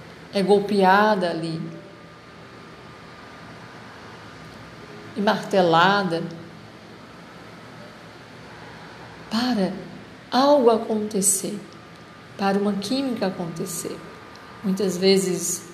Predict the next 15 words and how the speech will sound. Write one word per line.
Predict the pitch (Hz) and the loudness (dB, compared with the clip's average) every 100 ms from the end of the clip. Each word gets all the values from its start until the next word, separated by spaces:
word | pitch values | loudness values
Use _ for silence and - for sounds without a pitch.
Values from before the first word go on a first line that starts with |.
| - - - - - - - - - - - - | -18 -20 -20 -20 -20 -20 -20 -20 -20 -20 -14 -4
as | |
chacoalhadas | 185 202 190 185 165 170 190 190 180 | -2 0 0 0 2 4 4 2 -2
que | - | -2
a | 185 | -4
vida | 175 170 | -2 -4
nos | 175 175 165 | -4 -6 -6
dá | 170 175 190 190 190 - - - - - - - - - - - - - - | 0 2 4 2 -2 -10 -16 -18 -18 -18 -18 -20 -20 -20 -20 -20 -20 -18 -10
nos | 240 247 | -4 0
auxilia | 247 - 285 214 196 190 180 - - - - - - - - - - - - - - - - - - - - - | 0 0 0 2 4 4 2 -2 -10 -16 -18 -20 -20 -20 -20 -20 -20 -20 -20 -20 -20 -20 -20 -20 -20 -20 -16 -8
a | |
sairmos | 196 - 214 196 196 190 | -2 2 6 6 4 4
da | 196 | 2
condição | 185 185 170 - 190 180 | 2 -2 -2 -2 -4 -4
de | 190 | -6
fraqueza, | - 190 175 - 180 170 165 196 | -6 -4 -4 -4 -2 -2 -2 -4